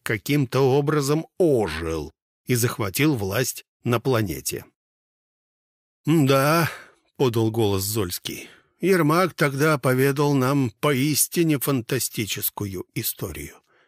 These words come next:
Альтернативная Земля, альтернативные земляне, Боровский со своими примочками в голове и сотни тысяч поселенцев из криокапсул иной ветви человечества. Но,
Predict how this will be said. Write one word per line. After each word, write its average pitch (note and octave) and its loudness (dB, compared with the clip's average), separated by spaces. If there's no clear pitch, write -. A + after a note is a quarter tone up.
Альтернативная D#3+ 2
Земля, C#3 0
альтернативные B2+ 2
земляне, C3 0
Боровский D#3 2
со E3 2
своими D#3+ 2
примочками D3+ 2
в A#2 -2
голове C3 2
и B2+ 0
сотни D#3+ 0
тысяч E3 0
поселенцев D3+ 0
из D3 0
криокапсул D#3+ 0
иной D3+ 2
ветви C#3+ -2
человечества. C#3 -4
Но, G#3 0